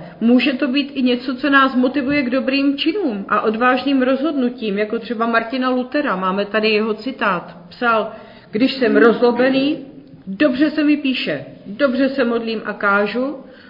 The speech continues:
protože tehdy se ve mně všechno zrychlí.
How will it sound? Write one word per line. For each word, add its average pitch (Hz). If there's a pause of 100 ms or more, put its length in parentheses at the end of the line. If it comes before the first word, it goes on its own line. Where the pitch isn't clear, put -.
(120)
protože 240
tehdy 294
se 220
ve 220
mně 226
všechno 330
zrychlí. 262